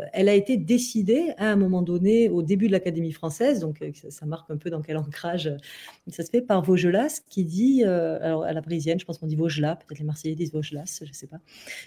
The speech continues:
Mais peu importe, qui, qui, euh, qui dit : « Le masculin doit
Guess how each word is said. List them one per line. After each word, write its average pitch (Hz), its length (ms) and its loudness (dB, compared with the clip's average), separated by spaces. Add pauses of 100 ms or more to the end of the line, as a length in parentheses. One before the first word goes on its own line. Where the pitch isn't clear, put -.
Mais 180 220 4
peu 185 160 0
importe, 214 360 0
qui, 202 260 -2
qui, 196 320 2
euh, 175 300 4
qui 196 180 -4
dit : « 247 180 6
Le 233 160 8
masculin 262 540 4
doit 226 460 4